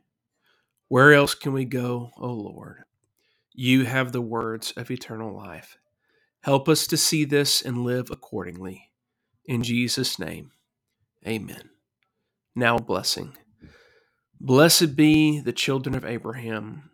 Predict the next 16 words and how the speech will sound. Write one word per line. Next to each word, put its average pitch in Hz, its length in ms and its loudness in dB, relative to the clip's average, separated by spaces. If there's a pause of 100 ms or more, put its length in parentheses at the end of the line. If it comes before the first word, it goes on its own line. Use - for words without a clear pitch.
who 143 80 0
believe 127 580 0
in 120 100 -8
the 117 80 -6
Son 117 280 -2
of 113 140 -6
God. 90 440 -12 (680)
By 127 200 2
God 139 720 2
Most 131 360 -4
High, 110 520 -8
creator 123 560 0
of - 240 -10
heaven 120 360 -6
and 104 160 -10
earth. 101 340 -10